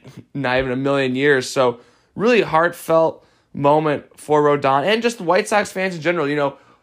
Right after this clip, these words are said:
kind of a weird start to the year. We're six and six, you know, we're fine. We're right, you know, half a game out of first place. But, you know, we easily could be, you know, ten and two right now. We,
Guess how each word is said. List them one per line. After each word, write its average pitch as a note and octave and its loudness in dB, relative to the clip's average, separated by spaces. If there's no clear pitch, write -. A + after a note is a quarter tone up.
kind B3 0
of B3 4
a F#3 0
weird G#3+ 0
start G#3 -2
to F3 -12
the E3+ 0
year. F#3 4
We're - 0
six A#3+ -6
and A3 -8
six, F#3+ -4
you E3+ -4
know, E3+ 0
we're E3 -2
fine. E3+ -2
We're D#3+ 0
right, E3 0
you D#3+ -8
know, D3+ -2
half E3 -2
a - -20
game E3 0
out D#3 2
of D3 -6
first D3 -2
place. D3 0
But, C#3+ 2
you A3 -2
know, A3+ 2
we A#3 0
easily B3 -2
could A3+ -2
be, A3 -4
you - -10
know, F3 -2
ten A3 -2
and G3+ -4
two G3+ 0
right D#3 2
now. B2 -4
We, C#3+ -2